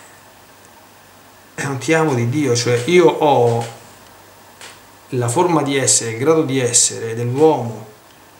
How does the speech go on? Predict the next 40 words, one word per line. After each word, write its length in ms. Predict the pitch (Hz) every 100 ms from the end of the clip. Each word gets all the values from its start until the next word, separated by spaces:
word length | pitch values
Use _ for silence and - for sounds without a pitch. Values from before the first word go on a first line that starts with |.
| - - -
non 280 | 139 165 139
del 100 | 123
mio 160 | 123
bel 480 | 120 127 127 127 120
micetto 520 | - 120 120 135 123 117
che 60 |
ogni 200 | 117 120
tanto 420 | 120 123 117 113
si 160 | 107 110
vedrà 260 | 113 113 113
qui 220 | - 117
dietro 320 | 120 120 117
che 60 | 110
mi 120 | 113
sta 180 | - 117
girando, 400 | 117 117 113 -
<laughs> 40 |
insomma, 380 | - 139 127 120
per, 360 | 117 120 117 117 - - -
per 180 | 143 117
casa, 360 | - 113 - -
che 160 | -
è 40 | 131
un 140 | 127
bellissimo 580 | 135 165 196 - 127 117
grado 260 | 120 117
di 160 | 113 117
essere, 400 | 110 - - 104
d'accordo? 680 | 98 117 120 113 - - - - - - - - - - -
Quando 280 | - 131 123
si 60 | 120
osservano 480 | 120 151 151 139
gli 120 | 135 135
animali 680 | 131 139 139 139 131 120 -
nella 180 | 123 123
divina 300 | 127 135 127
volontà, 460 | 123 123 120 147
guardate 420 | 131 113 131 127
che 100 | 113
si 420 | 107 - - 120